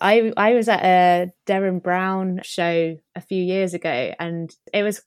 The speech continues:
quite, I think I was early in my training, so I'd done, like, my masters, and I was, uh, you know, get taught all this stuff around goal setting and stuff. And he started the show by saying something like, I can't remember the exact words, but it was something about how goal setting can be really dangerous 'cause it can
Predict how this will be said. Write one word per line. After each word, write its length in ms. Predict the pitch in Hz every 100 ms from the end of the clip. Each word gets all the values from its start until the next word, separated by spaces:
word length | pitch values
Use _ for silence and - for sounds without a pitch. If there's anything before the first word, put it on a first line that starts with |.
| _ -
quite, 380 | 220 208 - -
I 100 | 190
think 180 | 240
I 100 | 214
was 220 | 190 180 165
early 300 | 185 185 180
in 80 |
my 100 | 170
training, 680 | 165 175 175 175 170 165 160 170
so 120 | 170
I'd 200 | 170 165
done, 180 | 196 185
like, 180 | 190
my 100 | 185
masters, 420 | 175 170 160 160 156
and 100 | 156
I 60 |
was, 140 | 160 -
uh, 120 | 165 - -
you 100 | 170
know, 220 | 156 160 - _ _ _
get 260 | 180 - -
taught 140 | 185
all 120 | 165
this 120 | 165 160
stuff 200 | 160 -
around 220 | 160 165
goal 180 | 160 160
setting 280 | - 160
and 100 | 156
stuff. 220 | 151 151 151 _ _ _ _ _
And 200 | 175 170 -
he 140 | 208
started 400 | 185 220 240 254 233
the 80 |
show 360 | 196 - 208 202
by 160 | 160 160
saying 400 | - 175 180 175
something 420 | 180 170 170 160
like, 380 | 156 151 - _ _ -
I 80 | 190
can't 200 | - 226
remember 180 | 214 196
the 80 | 180
exact 200 | 175 165
words, 120 | 160
but 60 | 170
it 60 |
was 80 | 170
something 200 | 208 202
about 240 | 185 165 165
how 440 | 180 180 175 -
goal 220 | 190 185 175
setting 300 | - 175 165
can 180 | 170
be 100 | 165
really 220 | 165 165 156
dangerous 560 | 170 170 165 160 156
'cause 180 | - 170
it 140 | 160
can 380 | - 165 160 156